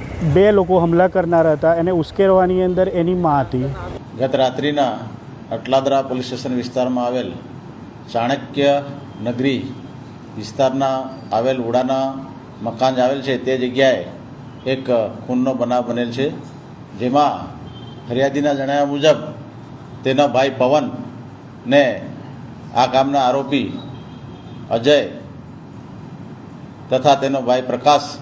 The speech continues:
Speaker 2: અને એની માતાએ ભેગા મળી અજય, અજયે, અ, અ, ઉપરા છાપરી ચપ્પુના ઘા મારી જીવલેણ ઈજાઓ પહોંચાડી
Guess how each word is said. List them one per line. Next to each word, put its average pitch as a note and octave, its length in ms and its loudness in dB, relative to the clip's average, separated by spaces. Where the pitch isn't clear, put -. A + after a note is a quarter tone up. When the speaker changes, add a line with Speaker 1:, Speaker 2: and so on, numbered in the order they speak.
Speaker 2:
અને B2+ 120 0
એની C3 140 -2
માતાએ B2 500 4
ભેગા A#2 260 4
મળી C3 360 0
અજય, D3+ 380 4
અજયે, D3+ 520 4
અ, - 280 0
અ, A2 280 -2
ઉપરા D3 280 4
છાપરી C#3 340 0
ચપ્પુના C#3 460 0
ઘા A#2 220 2
મારી C#3 360 2
જીવલેણ C3+ 340 2
ઈજાઓ C3+ 300 2
પહોંચાડી C3 500 4